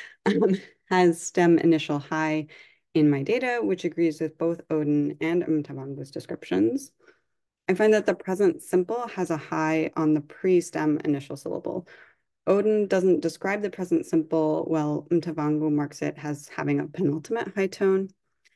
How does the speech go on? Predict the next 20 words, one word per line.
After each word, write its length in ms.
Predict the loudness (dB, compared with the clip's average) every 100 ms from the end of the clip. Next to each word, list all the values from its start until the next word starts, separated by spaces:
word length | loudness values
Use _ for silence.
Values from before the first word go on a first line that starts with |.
| _ _
My 100 | 2 2
findings 420 | 4 2 2 -2
do, 340 | 2 4 2
however, 360 | 0 -4 -2 -2
agree 220 | -2 -4
with 240 | -6 -6
data 400 | -2 0 -2 -4 -4
that 160 | -2 -4
is 120 | -8
presented 520 | -12 -4 -4 -2 -2
in 240 | 2 2
Nurse 240 | 2 -4 -4
nineteen 360 | -4 -2 -2
seventy-nine, 760 | -2 -6 -4 0 2 4 4 2
although 240 | -2 -2 -2
that 180 | -4
is 200 | -4 -8
quite 260 | -10 -6 -4
a 80 | -4
brief, 480 | -4 -6 -6 -20